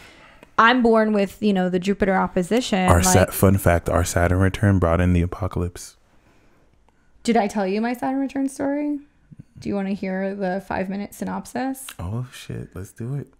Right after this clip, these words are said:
Speaker 1: It's fucking bad. And
Speaker 2: Oh,
Speaker 1: a lot of it
Speaker 2: God.
Speaker 1: was textbook, too.
Speaker 2: Damn.
Speaker 1: So I have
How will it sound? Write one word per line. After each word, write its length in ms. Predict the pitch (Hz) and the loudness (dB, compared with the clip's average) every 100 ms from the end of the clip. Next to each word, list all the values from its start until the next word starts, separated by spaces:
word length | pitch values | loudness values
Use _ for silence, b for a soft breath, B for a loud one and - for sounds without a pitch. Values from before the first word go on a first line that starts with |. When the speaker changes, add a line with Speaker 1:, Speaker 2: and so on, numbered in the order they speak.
| - | -4
Speaker 1:
It's 180 | 208 | -4
fucking 380 | - 220 220 196 | 0 0 0 -2
bad. 580 | 160 - 139 95 - 202 - - | -4 -4 -2 -2 -4 -10 -14 2
And 140 | 233 | 4
Speaker 2:
Oh, 40 | 247 | 6
Speaker 1:
a 100 | 262 | 8
lot 240 | 254 240 | 10 10
of 60 | 349 | 8
it 60 | 392 | 4
Speaker 2:
God. 60 | |
Speaker 1:
was 120 | 277 226 | 0 -2
textbook, 760 | - - 208 - 143 76 - - | -2 0 0 0 2 2 0 -6
too. 360 | - - - - B B B B | -2 -2 -4 -8 B B B B
Speaker 2:
Damn. 100 | - | -14
Speaker 1:
So 140 | - 233 | 4 6
I 100 | 226 | 8
have 360 | 233 214 208 | 6 4 0